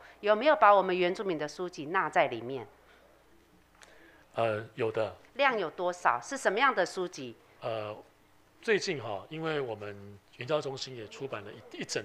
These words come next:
Speaker 2: 套的这个我们的绘本。那像这个绘本，我们就，呃，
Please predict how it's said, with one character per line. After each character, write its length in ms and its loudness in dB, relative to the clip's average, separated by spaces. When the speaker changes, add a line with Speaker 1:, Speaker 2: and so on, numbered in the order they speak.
Speaker 2:
套 220 2
的 140 -8
这 140 -10
个 260 -6
我 100 -14
们 120 -12
的 80 -10
绘 220 0
本。 180 -10
那 100 -4
像 180 2
这 80 2
个 80 2
绘 220 6
本， 240 -6
我 80 -10
们 120 -14
就， 260 -2
呃， 300 -10